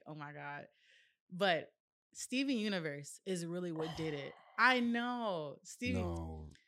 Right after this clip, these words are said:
Speaker 2: seriously.
Speaker 1: Yeah, Steven Universe was what did it. Like, when I was, uh, like, when I was in high school, like, I was just so into Steven Universe. That was, like, the best story I'd ever heard in <laughs> my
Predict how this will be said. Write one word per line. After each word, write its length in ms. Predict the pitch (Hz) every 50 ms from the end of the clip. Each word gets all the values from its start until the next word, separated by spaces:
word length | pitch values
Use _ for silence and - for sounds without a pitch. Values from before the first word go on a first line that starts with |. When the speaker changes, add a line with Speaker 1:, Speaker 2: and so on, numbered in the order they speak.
| _ -
Speaker 2:
seriously. 720 | - - - - 90 87 90 90 87 82 - - - - -
Speaker 1:
Yeah, 220 | 226 220 226 208 180
Steven 380 | - - - - 247 254 254 240
Universe 420 | 233 220 208 185 190 185 180 -
was 220 | 175 170 175 160
what 180 | 165 165 165 151
did 160 | 156 160 147
it. 200 | 147 143 - -
Like, 180 | 175 175 170 - -
when 140 | 180 175
I 320 | - 147 175 185 190 190 196
was, 1040 | 196 190 190 185 180 180 175 175 170 170 170 165 160 - - - - - - - _ _ _ _ _ _ -
uh, 220 | - - - - - -
like, 180 | - 64 67 69 _ _ _ - - _ - 240
when 100 | 196 196
I 60 | 190 180
was 100 | 165 147
in 120 | 165 156
high 180 | 156 165 175 180
school, 340 | 175 - - - 156 147 151
like, 200 | 151 147 151 151 170
I 60 | 180
was 160 | 180 170 147
just 480 | 151 147 - - - - - - - -
so 520 | 208 185 175 165 151 147 147 147 151 - _ _ _ _ _ -
into 360 | 190 180 170 156 - - 170
Steven 320 | - - - 180 156 156 160
Universe. 340 | 160 160 160 160 165 151
That 120 | - 190 190
was, 80 | 180
like, 120 | 175 156 147
the 120 | 165 165 151 139 -
best 260 | 180 156 156 156 -
story 280 | - - 170 160 156 156
I'd 140 | 151 147 - -
ever 240 | 165 165 151 160 156
heard 240 | 147 151 151 147
in 60 | 160 202
<laughs> 60 |
my 60 | 262